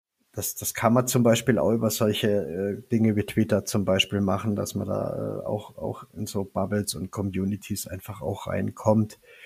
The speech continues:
Und die sind eigentlich immer auch gemischt. Also, äh, das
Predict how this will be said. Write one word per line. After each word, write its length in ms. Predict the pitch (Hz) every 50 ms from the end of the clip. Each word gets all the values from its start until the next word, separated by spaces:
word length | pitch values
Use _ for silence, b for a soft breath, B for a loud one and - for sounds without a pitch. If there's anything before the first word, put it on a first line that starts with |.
| B B
Und 160 | - 110 104 95
die 80 | 101
sind 320 | 95 - - 104 - - -
eigentlich 500 | 85 104 95 98 104 104 104 98 - -
immer 220 | 104 101 101 95
auch 240 | 78 92 92 - _
gemischt. 540 | - 95 92 90 98 92 - - - - -
Also, 460 | - - - - - 85 85 78 - _ -
äh, 20 |
das 220 | 101 95 87 90